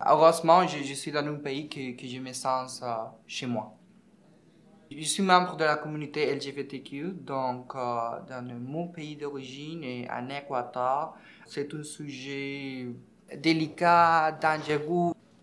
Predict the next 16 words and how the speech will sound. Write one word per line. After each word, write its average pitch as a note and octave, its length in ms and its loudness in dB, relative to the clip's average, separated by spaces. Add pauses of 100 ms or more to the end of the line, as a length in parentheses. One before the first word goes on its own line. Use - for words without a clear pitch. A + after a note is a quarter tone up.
(200)
L'Amérique F3 500 6
latine F3+ 400 4
n'est, E3 220 -2
n'est D#3 220 -6
pas F3 500 4 (120)
vraiment D#3+ 340 6
préparée D3 520 -2
pour, C#3+ 300 0
euh, B2+ 100 4 (440)
pour D#3+ 220 -2
ouvrir D#3 340 2 (140)
son D#3 240 2
esprit, D3+ 640 -4
son, C#3+ 400 -6
son D3 300 2
corps D#3 520 8